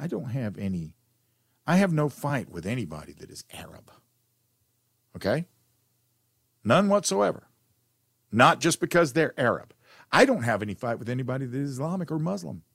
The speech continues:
Not just because they're Islamic or Muslim. It's only when their culture, which is incompatible with my culture,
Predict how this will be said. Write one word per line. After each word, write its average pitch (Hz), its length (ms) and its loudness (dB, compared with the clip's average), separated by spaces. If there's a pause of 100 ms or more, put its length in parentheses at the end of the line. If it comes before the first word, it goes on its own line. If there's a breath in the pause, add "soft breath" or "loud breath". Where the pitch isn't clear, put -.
(380)
Not 107 180 0
just 135 140 -8
because 160 240 0
they're 151 140 2
Islamic 131 380 -2
or 113 40 -6
Muslim. - 400 -8 (320 soft breath)
It's - 200 -10
only 170 380 2
when 127 340 -2
their 151 460 0 (460)
culture, - 560 -4 (120)
which 107 220 -2
is 117 180 -4
incompatible 160 1000 0
with 101 240 -6
my 156 360 -2
culture, - 500 -4